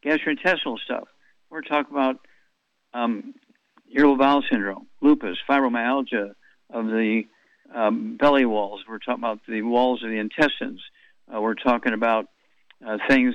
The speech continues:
like, um, uh, let's see here, uh, uh, appendicitis. And we're t-, <laughs> we're talking about, um, I said, um, uh, diverticulitis, Crohn's disease,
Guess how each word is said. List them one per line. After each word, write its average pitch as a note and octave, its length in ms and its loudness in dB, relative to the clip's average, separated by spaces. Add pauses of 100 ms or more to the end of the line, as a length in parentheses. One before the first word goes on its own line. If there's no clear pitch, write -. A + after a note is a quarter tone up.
like, A2+ 360 -2 (200)
um, G#2+ 440 -2 (760)
uh, A2 220 0
let's G#2+ 240 0
see A2 200 2
here, G#2+ 340 0 (440)
uh, A#2 220 0 (680)
uh, - 140 0 (320)
appendicitis. C#3+ 800 2 (460)
And A#2 180 -4
we're A#2+ 120 4
t-, - 80 -8 (200)
<laughs> - 220 -8
we're D#3+ 100 6
talking C#3 400 -2
about, B2+ 320 -2 (600)
um, A2 480 -8
I A#2 120 -8 (140)
said, B2 320 0
um, A#2 340 -2 (500)
uh, A#2 140 -16 (520)
diverticulitis, C#3 880 4 (400)
Crohn's D#3+ 280 4
disease, G#2 380 -4